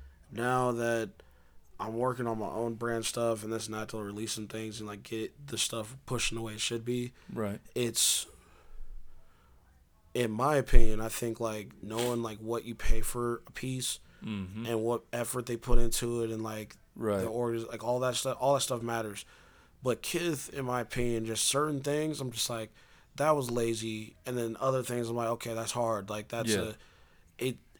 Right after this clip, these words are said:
Speaker 1: it's not like before when Ronnie was shooting from, shooting from the three-pointer all day. Like,
Speaker 2: Right.
Speaker 1: he was always,
Speaker 2: Yeah.
Speaker 1: everything he was doing was a hit.
Speaker 2: That's true.
Speaker 1: And then he,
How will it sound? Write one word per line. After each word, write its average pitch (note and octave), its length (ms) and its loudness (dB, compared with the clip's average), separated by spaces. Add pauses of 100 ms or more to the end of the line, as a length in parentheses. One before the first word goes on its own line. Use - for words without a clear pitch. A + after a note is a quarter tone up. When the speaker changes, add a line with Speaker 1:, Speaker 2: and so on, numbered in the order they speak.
(100)
Speaker 1:
it's C3 180 0
not C#3+ 180 2
like C3 180 2
before B2 420 0
when A#2 100 -2
Ronnie A#2+ 200 0
was A2 140 -4
shooting B2+ 320 0
from, G#2+ 380 -6 (160)
shooting C#3+ 300 -2
from A#2+ 100 -6
the A2 60 -14
three-pointer B2 460 -6
all A#2 160 0
day. A#2 340 -2 (180)
Like, A2 180 0
Speaker 2:
Right. F2+ 80 -2
Speaker 1:
he C#3 100 -2
was A#2+ 360 -2
always, B2 760 2 (300)
Speaker 2:
Yeah. A2 160 0
Speaker 1:
everything D#3 400 2
he C3 80 -2
was A#2 80 -4
doing B2 180 -2
was A2+ 100 -8
a G#2 40 -12
hit. A2+ 320 -4 (240)
Speaker 2:
That's G#2 200 -2
true. - 200 -6
Speaker 1:
And B2 120 -2
then C3 200 0
he, B2 500 -2